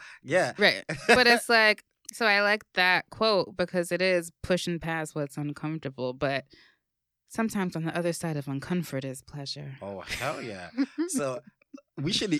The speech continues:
Speaker 1: we should start by defining
Speaker 2: Yes.
Speaker 1: B D S M.
Speaker 2: I had to go, I mean, 'cause it's like, of course, of course I know what the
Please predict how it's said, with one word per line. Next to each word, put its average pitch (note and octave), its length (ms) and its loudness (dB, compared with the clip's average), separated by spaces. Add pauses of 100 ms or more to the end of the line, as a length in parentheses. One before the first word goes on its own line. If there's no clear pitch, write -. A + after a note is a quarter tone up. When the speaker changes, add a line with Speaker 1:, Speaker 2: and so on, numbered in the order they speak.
(100)
Speaker 1:
we B2+ 120 -4
should - 200 -2
start A2 220 -4
by F2+ 100 -12
defining G#2+ 680 -10
Speaker 2:
Yes. B3+ 160 -8 (100)
Speaker 1:
B F4 120 -6
D F#4 60 -4 (100)
S A#3+ 240 -2
M. - 160 2
Speaker 2:
I D4+ 200 2
had F#4+ 100 0
to E4+ 100 0
go, C4+ 260 0
I B3+ 120 6
mean, D4+ 280 4 (100)
'cause D4 140 4
it's C#4+ 160 2
like, C#4 260 4 (380)
of A#3 120 -4
course, E4 200 4
of C#4+ 200 2
course G#4+ 240 0
I E4 60 4
know A3 120 4
what F#3+ 100 4
the F#3 60 0